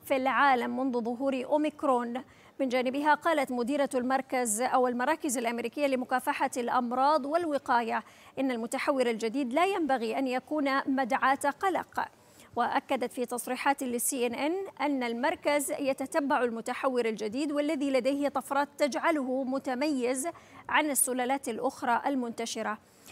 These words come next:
أما وكالة الأمن الصحي البريطانية قالت إن ظهور المتحور الجديد في أربعة بلدان مختلفة لدى أشخاص ليس لديهم تاريخ سفر حديث يشير إلى وجود انتقال دولي راسخ. وحسب الوكالة، فإن التسلسلات التي تم العثور عليها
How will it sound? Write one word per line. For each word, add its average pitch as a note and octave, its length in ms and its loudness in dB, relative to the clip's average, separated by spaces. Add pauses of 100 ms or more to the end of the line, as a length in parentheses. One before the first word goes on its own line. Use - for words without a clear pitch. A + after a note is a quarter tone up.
(160)
أما B3+ 240 4
وكالة A#3+ 440 0
الأمن A#3+ 320 -2
الصحي B3+ 420 0
البريطانية A#3+ 640 0
قالت D4 400 2
إن C4 200 0
ظهور B3+ 280 0
المتحور C4 640 0
الجديد A3+ 400 -4
في - 260 -2
أربعة D4+ 560 2
بلدان B3+ 480 0
مختلفة D4 640 0 (340)
لدى C4 260 2
أشخاص D4 520 2
ليس D4 400 2
لديهم C4+ 460 2
تاريخ B3 340 -2
سفر C#4 440 2 (340)
حديث A3+ 640 -2 (1000)
يشير C4 560 0
إلى C#4+ 280 4
وجود B3+ 400 0
انتقال D4+ 840 2
دولي C#4 480 2
راسخ. A#3+ 680 -2
وحسب C4+ 420 -4
الوكالة، D4+ 520 0
فإن C#4+ 400 0
التسلسلات E4 1080 0
التي D#4+ 280 -2
تم C#4 240 -2
العثور A#3+ 420 -4
عليها C#4+ 500 2